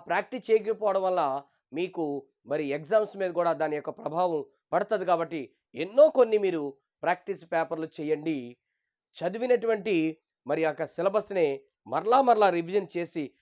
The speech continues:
మీరు ఎగ్జామ్స్‌కి వెళ్ళండి. ఖచ్చితంగా మీరు విజయం సాధిస్తారు. కాబట్టి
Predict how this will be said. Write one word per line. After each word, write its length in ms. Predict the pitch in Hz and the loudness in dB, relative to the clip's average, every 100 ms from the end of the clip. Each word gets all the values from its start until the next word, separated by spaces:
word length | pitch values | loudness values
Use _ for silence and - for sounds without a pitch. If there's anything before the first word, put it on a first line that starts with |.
| _ 123 | _ -8
మీరు 160 | 135 127 135 | -6 -6 -8
ఎగ్జామ్స్‌కి 420 | 139 165 151 139 | -4 -4 -4 -4
వెళ్ళండి. 360 | 139 156 147 139 - _ - | -2 0 -2 -6 -8 _ -8
ఖచ్చితంగా 480 | 165 - 175 165 160 151 | -8 -8 -10 -6 -4 -4
మీరు 100 | 143 | -6
విజయం 240 | 139 139 139 135 | -8 -8 -8 -8
సాధిస్తారు. 480 | 127 123 135 110 92 _ _ _ | -10 -8 -8 -8 -12 _ _ _
కాబట్టి 320 | 160 180 196 | 0 0 -2